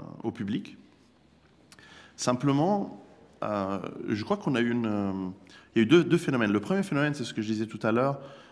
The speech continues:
nous sommes, nous ne sommes pas habitués à réfléchir en termes d'exponentiel, et donc, euh, lorsqu'on nous,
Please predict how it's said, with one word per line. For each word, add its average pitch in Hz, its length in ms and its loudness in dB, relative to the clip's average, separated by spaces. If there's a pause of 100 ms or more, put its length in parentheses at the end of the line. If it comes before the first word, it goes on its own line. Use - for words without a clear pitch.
(160)
nous 104 180 0
sommes, 104 300 0
nous 107 80 2
ne 113 40 0
sommes 104 160 -4
pas 139 80 0
habitués 127 300 -2
à 120 60 0
réfléchir 110 460 -4
en 104 60 -2
termes 101 200 -4
d'exponentiel, 101 760 -4 (320)
et 92 80 -2
donc, 104 400 -4
euh, 95 160 -4 (480)
lorsqu'on 127 380 0
nous, 117 240 0